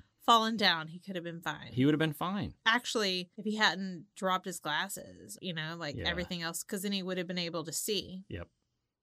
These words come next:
Speaker 2: Newman. <laughs>
Speaker 1: Yeah. What's funny is it's Nedry, but when I first read it, I thought it said nerdy. You think they
Speaker 2: Nerdy?
Speaker 1: did that on purpose?
Speaker 2: Maybe.
Speaker 1: <laughs>
Speaker 2: All right, some H Ms for me. That scene towards the end when they're crawling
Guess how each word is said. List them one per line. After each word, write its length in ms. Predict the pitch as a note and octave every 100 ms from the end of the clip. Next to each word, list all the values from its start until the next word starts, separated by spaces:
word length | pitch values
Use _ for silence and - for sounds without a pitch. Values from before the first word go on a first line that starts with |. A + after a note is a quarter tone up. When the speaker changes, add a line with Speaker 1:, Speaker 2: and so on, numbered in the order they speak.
| _
Speaker 2:
Newman. 340 | C3 E3 C#3+ -
<laughs> 40 | _ _ _ _ _ - - - -
Speaker 1:
Yeah. 420 | G3 E3 F3+ A3+ - _ - - - - _ _ _
What's 220 | A#3+ A#3+
funny 260 | - A3+ A3
is 140 | G#3
it's 240 | G3+ - -
Nedry, 500 | F#3 F3+ F3+ G#3 F#3+
but 120 | F#3+
when 120 | F3+
I 80 | E3+
first 300 | E3+ F#3 -
read 160 | F3 E3+
it, 120 | D#3
I 80 | D#3
thought 180 | F3+
it 100 | E3+
said 200 | F3 F#3
nerdy. 640 | E3+ E3+ E3+ E3+ D#3 D#3+ F3+
You 80 | G#2
think 200 | C4+ G#3+
they 100 | A3
Speaker 2:
Nerdy? 40 | C3+
Speaker 1:
did 140 | F3+
that 120 | G3+
on 140 | G3 F3+
purpose? 500 | F#3 F3 G3+ G#3+ D#3+
Speaker 2:
Maybe. 400 | A#2+ F3 A2 A#2 G3+ G#3 G#3+ C#4+ C#4
Speaker 1:
<laughs> 480 | _ _ _ _
Speaker 2:
All 80 | C3
right, 180 | A2+ G#2+
some 200 | - B2+
H 260 | C3 D3 -
Ms 300 | C#3 C3+ -
for 240 | - G2+
me. 240 | E2+ D#2 - _ -
That 220 | B2+ -
scene 420 | - F#3 F#3 F3+
towards 280 | - D3+ B2+
the 160 | B2+ A2+
end 360 | A2+ A2 G2+
when 120 | G2 G#2
they're 140 | F#2
crawling 720 | - A#2+ A2 A2 A#2 A2+ A2+